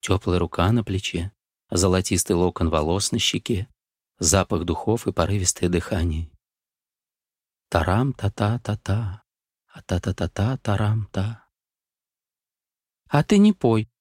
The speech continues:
у нас спят ещё». «Спят.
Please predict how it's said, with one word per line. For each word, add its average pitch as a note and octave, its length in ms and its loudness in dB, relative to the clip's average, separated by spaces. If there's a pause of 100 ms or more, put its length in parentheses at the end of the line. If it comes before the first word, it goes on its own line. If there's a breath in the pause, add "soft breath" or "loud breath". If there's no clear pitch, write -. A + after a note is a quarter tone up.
(120)
у D3+ 80 6
нас F#3+ 180 6
спят G#3+ 300 0
ещё». A2 420 -2 (720)
«Спят. - 580 -6